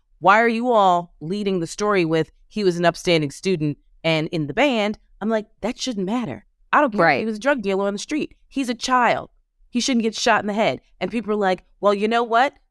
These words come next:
Speaker 1: He's in the wrong neighborhood. If he didn't wanna get shot, he shouldn't have been in a white neighborhood." Th-, that's the immediate
Speaker 2: Yep.
Speaker 1: response I get, right? Or if I'm talking about children at the border and I'm like, "How can this country separate you?" This is, you know, during the, the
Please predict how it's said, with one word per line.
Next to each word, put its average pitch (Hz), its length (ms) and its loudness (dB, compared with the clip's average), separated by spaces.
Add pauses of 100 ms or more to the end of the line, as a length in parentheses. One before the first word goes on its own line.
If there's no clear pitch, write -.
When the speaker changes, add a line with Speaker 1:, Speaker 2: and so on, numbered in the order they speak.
(280)
Speaker 1:
He's 269 260 -2
in 247 100 2
the 220 80 0
wrong 226 280 2
neighborhood. 202 400 0 (120)
If - 120 -12
he 247 140 -2
didn't 247 120 2
wanna 240 140 2
get 240 160 -2
shot, 277 400 0
he 294 160 -4
shouldn't 247 180 -4
have 240 60 -4
been 254 100 0
in 254 40 0
a - 20 0
white 262 160 0
neighborhood." 262 260 -2 (180)
Th-, 311 220 4
that's 311 300 0
the 285 180 -4
immediate 240 500 -2
Speaker 2:
Yep. 196 60 -10
Speaker 1:
response 185 320 2
I 220 160 4
get, 160 260 -4 (120)
right? 170 320 2 (320)
Or 269 260 2
if 214 80 -4
I'm 226 260 4
talking 214 280 0
about 190 180 0
children 190 320 -2
at 180 100 -6
the 160 60 -18
border 208 340 -2
and 175 120 -2
I'm 190 120 -4
like, 190 220 -4 (220)
"How 294 260 -2
can 214 500 0 (300)
this 233 220 -4
country 208 400 -4
separate 208 520 -2
you?" 151 80 -6
This 135 120 -6
is, 120 80 -16 (280)
you 131 100 -4
know, 123 120 -2
during 117 280 -2
the, - 260 -8 (160)
the 127 120 -20